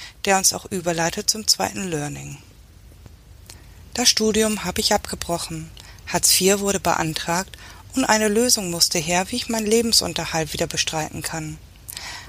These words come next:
Arbeitslosigkeit war eine spannende Erfahrung, die ich in der Kombination mit Hartz vier jedoch nicht wiederholen möchte. Hier war es bei mir wieder Zeit für Veränderung. Veränderung positiv als Chance zu verstehen, ist tief in mir verwurzelt.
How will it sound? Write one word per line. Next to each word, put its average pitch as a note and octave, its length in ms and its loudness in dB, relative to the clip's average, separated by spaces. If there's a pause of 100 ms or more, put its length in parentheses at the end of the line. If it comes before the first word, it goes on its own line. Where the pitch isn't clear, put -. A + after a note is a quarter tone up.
(140)
Arbeitslosigkeit F#3+ 1000 2 (100)
war A#3 100 4
eine A3+ 220 2
spannende A3+ 420 4
Erfahrung, F#3 640 0 (480)
die C4 140 2
ich A3 100 2
in G3+ 80 -2
der F#3+ 80 2
Kombination G3+ 760 2
mit - 160 -8
Hartz F3+ 180 2
vier G3 300 2
jedoch G#3+ 340 0
nicht G3+ 220 -2
wiederholen F#3+ 480 0
möchte. D#3 420 -8 (880)
Hier B3 200 4
war A3+ 100 6
es A3 80 4
bei G3+ 140 0
mir G#3 220 0
wieder G3+ 200 2
Zeit F#3 280 2
für G#3+ 120 -2
Veränderung. E3+ 800 -2 (440)
Veränderung F3 600 0
positiv F#3+ 640 -2
als E3 140 -2
Chance E3+ 500 2
zu - 160 2
verstehen, G#3+ 540 -4 (320)
ist - 200 2
tief B3+ 240 2
in G#3 100 0
mir F#3+ 120 -4
verwurzelt. E3+ 800 -2